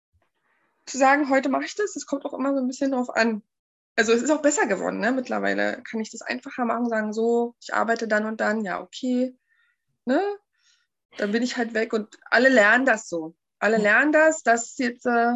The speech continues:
Speaker 1: Mama eben, dass man da nicht stören darf in dem Zimmer oder dass jetzt mal Papa gefragt wird oder so, ne?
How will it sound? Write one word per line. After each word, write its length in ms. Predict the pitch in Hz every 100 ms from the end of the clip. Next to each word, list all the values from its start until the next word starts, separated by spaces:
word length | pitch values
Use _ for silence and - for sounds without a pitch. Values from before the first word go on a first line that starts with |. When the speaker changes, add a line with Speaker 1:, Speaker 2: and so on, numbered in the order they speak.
| 240 _ _ _
Speaker 1:
Mama 300 | 202 220 220
eben, 460 | 214 214 226 226 -
dass 120 | 220
man 120 | 202 190
da 60 |
nicht 160 | 196 202
stören 280 | - 226 226
darf 140 | 214
in 100 | 214
dem 180 | 214 214
Zimmer 460 | - 214 202 202
oder 200 | 196 -
dass 380 | 85 - - - -
jetzt 280 | 92 - -
mal 140 | -
Papa 240 | - 247
gefragt 500 | 214 208 - 196 196
wird 120 | - -
oder 200 | - -
so, 140 | -
ne? 260 | 208 254